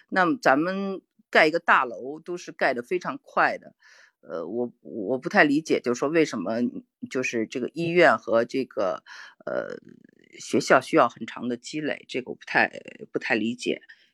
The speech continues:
有，有人能给我解释一下吗？咱们都是在探讨啊，就是说，呃，这个发展。呃，这有一个朋友说了，他说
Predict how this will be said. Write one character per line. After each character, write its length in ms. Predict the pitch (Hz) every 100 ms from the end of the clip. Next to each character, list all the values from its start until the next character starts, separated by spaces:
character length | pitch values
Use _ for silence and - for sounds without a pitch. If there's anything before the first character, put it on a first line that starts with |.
| _
有， 180 | 123 113
有 120 | 127 117
人 120 | 123
能 140 | 131
给 60 | 135
我 60 | 170
解 240 | - -
释 180 | - 90
一 60 | 107
下 280 | - - -
吗？ 120 | - - - _ _ _ _ _
咱 100 | -
们 80 | 127
都 80 | 165
是 160 | 156
在 180 | 123 143
探 340 | - - 214 139
讨 160 | -
啊， 240 | - - -
就 160 | 110
是 60 | 117
说， 240 | 123 123 _ - - _
呃， 320 | - 90 - -
这 200 | - 139
个 140 | - - 50 50 50 - _ _ - - -
发 180 | 180
展。 220 | 175 - - _ _ _ _ _ _ _ _ _ _ _ _ _ _ _ _ _ _ - _ _ _ _ _ _ _ _ _ _
呃， 240 | - 165 160
这 120 | 277
有 120 | 269
一 20 |
个 100 | 208
朋 220 | 196 - 143
友 180 | 160
说 300 | 139 - 139
了， 200 | 135 120 -
他 100 | 151
说 460 | - 151 143 143